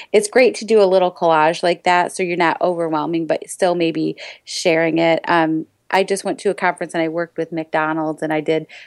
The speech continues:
a ton of photos. And I was finally like, "I should probably, like, do a collage because people might not wanna see the same thing too much." So a collage is a great way to, um, get a couple photos in, and they look really cool.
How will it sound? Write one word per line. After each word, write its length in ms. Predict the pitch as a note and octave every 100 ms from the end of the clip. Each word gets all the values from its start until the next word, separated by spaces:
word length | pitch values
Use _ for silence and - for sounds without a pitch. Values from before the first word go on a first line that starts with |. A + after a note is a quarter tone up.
| -
a 80 | -
ton 240 | - F#3+
of 180 | F#3+ E3+ D#3 _ -
photos. 380 | F#3 F3+ F3+ F3+
And 140 | F#3
I 80 | F#3
was 100 | F#3+
finally 280 | F#3+ F#3 F#3
like, 140 | -
"I 280 | A#3 A#3 B3+
should 160 | -
probably, 260 | B3+ B3+ A#3+
like, 180 | G3 -
do 140 | F#3
a 80 | F#3
collage 480 | F#3+ F3 F3 A3 G3
because 400 | G#3 G#3 F#3+ F#3+ E4 D4 _ -
people 300 | A#3 F#3+ F3
might 260 | F3 D3+
not 180 | E3 D3
wanna 300 | E3 E3+ E3+
see 160 | - D#3+
the 120 | D#3+
same 280 | E3 E3 D#3+
thing 320 | D#3+ D#3+ -
too 220 | - A#3+
much." 380 | E3+ C3 - -
So 320 | - D#3+ D#3+ - -
a 120 | - -
collage 340 | A3 G3+ G3+
is 140 | G3
a 60 | E3
great 300 | E3+ F3 D#3
way 360 | F3+ E3+ E3 -
to, 320 | - E3+ D#3+
um, 400 | D3+ D3+ D#3 D3+ _ _ _ _ _ -
get 140 | G3
a 40 |
couple 300 | G3 G#3+ F#3+
photos 420 | F#3 F3 E3+ E3+ E3+
in, 100 | E3
and 100 | E3+
they 80 | F#3
look 220 | A3+ B3
really 240 | F#3+ E3+ E3+
cool. 440 | - - -